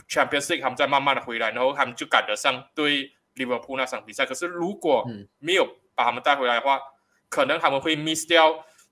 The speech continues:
Speaker 1: 周末的比赛，然后 midweek 的 Champions League，他们最多可能也是刚刚 return to training 而已。Fitness wise，
Speaker 2: 哦，对。
Speaker 1: 可能赶不上。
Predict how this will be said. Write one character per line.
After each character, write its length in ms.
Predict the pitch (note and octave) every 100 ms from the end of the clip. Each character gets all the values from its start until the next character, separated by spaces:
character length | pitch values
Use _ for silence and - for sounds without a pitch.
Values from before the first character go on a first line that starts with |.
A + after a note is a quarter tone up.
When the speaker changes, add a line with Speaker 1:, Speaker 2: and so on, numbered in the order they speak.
| _ -
Speaker 1:
周 200 | D#3+ C3+
末 180 | C#3 D3+
的 80 | C3
比 180 | A#2+
赛， 220 | A2 D3 B2
然 140 | A#2+
后 80 | C3
midweek 360 | D#3+ D3 D#3+
的 80 | C#3+
Champions 380 | - A#2+ C#3 C3+
League， 180 | D#3 D3+
他 80 | C#3
们 140 | C3+
最 160 | F3 E3
多 180 | C3
可 140 | - A#2+
能 120 | B2+
也 100 | B2
是 120 | -
刚 160 | - A#2+
刚 180 | C3 A#2
return 320 | A#2 G#2 C#3+ C3
to 100 | A#2
training 440 | B2+ A2 A2+ A2+
而 100 | A2
已。 120 | G#2+ _ _ _ _ -
Fitness 360 | E3+ D#3+ E3+ F3
wise， 300 | F#3 F3+ -
Speaker 2:
哦， 60 |
对。 240 | G#3 D3+ G#2
Speaker 1:
可 140 | C3
能 120 | C3
赶 180 | - B2
不 80 | B2+
上。 260 | A#2+ C3+